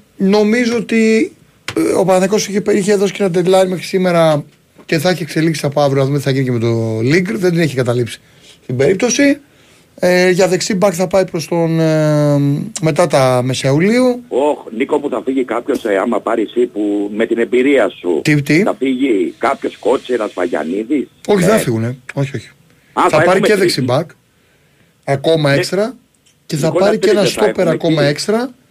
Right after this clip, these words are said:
Speaker 1: που θα είναι
Speaker 2: Ναι,
Speaker 1: όμως
Speaker 2: ναι.
Speaker 1: πιο νέος παίκτης, δηλαδή μέχρι τα είκοσι πέντε.
Speaker 2: Νίκο μου,
Speaker 1: είκοσι πέντε,
Speaker 2: με την
Speaker 1: είκοσι έξι.
Speaker 2: εμπειρία σου, ένα σεντρεφόρ θέλουμε, ρε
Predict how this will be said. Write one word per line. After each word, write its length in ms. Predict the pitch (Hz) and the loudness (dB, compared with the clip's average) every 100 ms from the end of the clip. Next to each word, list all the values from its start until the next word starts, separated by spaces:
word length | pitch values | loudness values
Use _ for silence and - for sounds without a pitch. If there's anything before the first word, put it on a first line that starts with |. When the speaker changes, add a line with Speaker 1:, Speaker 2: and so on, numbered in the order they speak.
| _ - | _ -18
Speaker 1:
που 80 | |
θα 160 | 170 202 | -4 0
είναι 100 | 208 | 2
Speaker 2:
Ναι, 60 | 214 | 2
Speaker 1:
όμως 160 | 220 | 0
Speaker 2:
ναι. 60 | - | 0
Speaker 1:
πιο 160 | - 196 | 0 2
νέος 300 | 208 196 - | 2 0 0
παίκτης, 340 | 151 - - | -4 -4 -4
δηλαδή 160 | 139 151 | -2 -2
μέχρι 160 | 139 | -4
τα 60 | 147 | -4
είκοσι 200 | 143 - | -4 -4
πέντε. 140 | 123 | -4
Speaker 2:
Νίκο 140 | 104 - _ _ _ _ _ _ _ _ _ | -4 -12 _ _ _ _ _ _ _ _ _
μου, 80 | - | -2
Speaker 1:
είκοσι 180 | - - | 0 2
πέντε, 80 | 170 | 2
Speaker 2:
με 20 | |
την 120 | - | 2
Speaker 1:
είκοσι 140 | - | 0
έξι. 240 | 147 - 143 | 0 0 0
Speaker 2:
εμπειρία 360 | 147 220 196 - | 0 0 0 -2
σου, 100 | 143 131 123 160 | -2 0 0 0
ένα 180 | 214 - | -2 -4
σεντρεφόρ 440 | 202 175 190 175 - | -2 -2 0 -4 0
θέλουμε, 360 | 117 92 90 | -2 -2 -4
ρε 140 | 78 | -4